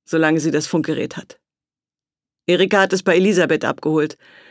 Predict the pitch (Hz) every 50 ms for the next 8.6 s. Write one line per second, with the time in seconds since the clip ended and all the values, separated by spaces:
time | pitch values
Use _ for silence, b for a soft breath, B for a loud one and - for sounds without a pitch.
0 | b b b b b b b b b b b b _ - 262 311 262 277 320 285
1 | 247 220 - 165 151 131 - 151 139 135 143 - - - 123 - - - - -
2 | - - - 139 B B B B B 247 277 277 277 294 302 - - 285 294 285
3 | 254 233 - - - 220 214 226 220 - 220 196 - - 156 - - 139 135 151
4 | 170 220 254 269 277 285 277 - - - 202 - - 165 165 156 - - - 226
5 | - - 202 180 170 160 160 135 151 156 165 - 120 139 156 151 135 131 127 131
6 | - 127 - - - - _ _ _ _ _ _ _ _ _ _ _ _ _ _
7 | _ _ - - 180 190 185 262 - - - - 196 196 - 165 175 - - 170
8 | 160 165 170 - 170 - 208 247 269 269 - -